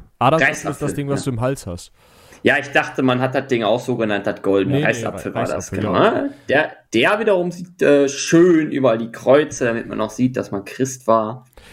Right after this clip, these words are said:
Speaker 1: Ja, wie gesagt, da, da waren wir ja gerade, das war wichtig, ähm, <laughs> dass man Christ, das hatte ja auch Johanna von Orleans das Problem.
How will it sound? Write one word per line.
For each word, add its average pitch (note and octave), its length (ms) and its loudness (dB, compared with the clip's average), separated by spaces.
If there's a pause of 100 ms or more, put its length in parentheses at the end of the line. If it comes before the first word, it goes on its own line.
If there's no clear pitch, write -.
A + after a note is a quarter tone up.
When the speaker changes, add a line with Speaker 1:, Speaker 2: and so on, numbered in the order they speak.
(160)
Speaker 1:
Ja, D3 200 2
wie D#3 80 0
gesagt, D#3+ 300 -2
da, A2+ 140 -2
da B2 160 -2
waren D3 180 0
wir G#2 80 -2
ja F#2+ 120 -4
gerade, F#2 260 -8
das G#2 200 -8
war A2+ 140 -2
wichtig, A#2+ 480 -6 (100)
ähm, A2+ 500 2 (100)
<laughs> - 100 -18
dass - 300 0
man A#2+ 160 -4
Christ, - 240 -14 (180)
das B2 140 -8
hatte E3 160 0
ja C#3+ 60 0
auch C#3 100 -2
Johanna C#3+ 340 -2
von C#3+ 160 -4
Orleans G#2+ 440 0
das F#2 160 -6
Problem. F2+ 540 -6